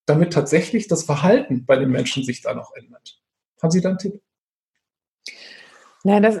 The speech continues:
Speaker 2: Wichtigste ist ja, glaube ich, Vorleben, also aus meiner Warte. Also im Grunde genommen das, von dem ich sage, dass es wichtig ist, auch selber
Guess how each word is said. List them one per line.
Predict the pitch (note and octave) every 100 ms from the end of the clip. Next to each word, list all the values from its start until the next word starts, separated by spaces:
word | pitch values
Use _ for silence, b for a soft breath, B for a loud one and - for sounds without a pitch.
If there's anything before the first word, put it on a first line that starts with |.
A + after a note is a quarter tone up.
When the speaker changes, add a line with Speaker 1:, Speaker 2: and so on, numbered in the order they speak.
| F3
Speaker 2:
Wichtigste | - A#3+ C4+ D#4+ C4+
ist | B3+
ja, | C#4
glaube | B3 B3+
ich, | A#3+
Vorleben, | - C#4+ D4+ G3 F3+ E3
also | F3 F3+
aus | F3
meiner | G#3 G#3 G#3+ E3+ F3
Warte. | F3+ D#3+ D#3+ E3+ E3 E3+ _
Also | - G3 G3 F#3+ - - - -
im | A3+ G#3
Grunde | A3+ C4
genommen | B3 G#3+ G#3
das, | F#3+ G#3+ C#4 - - - _ -
von | G3+ G3+
dem | G3 G#3
ich | G3 G3+
sage, | F#3 G#3 C4
dass | G#3+
es | F#3+ F3+
wichtig | A3 B3 B3
ist, | A#3
auch | -
selber | - D#3 G3+ G#3+ G#3+